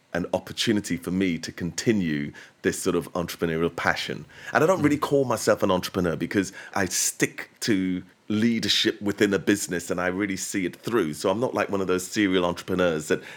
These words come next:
Speaker 1: like an idea and starting a business and moving on.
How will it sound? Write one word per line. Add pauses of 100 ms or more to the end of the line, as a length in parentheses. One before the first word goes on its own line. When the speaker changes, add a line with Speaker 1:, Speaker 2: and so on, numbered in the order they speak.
(100)
Speaker 1:
like
an
idea
and
starting
a
business
and
moving
on.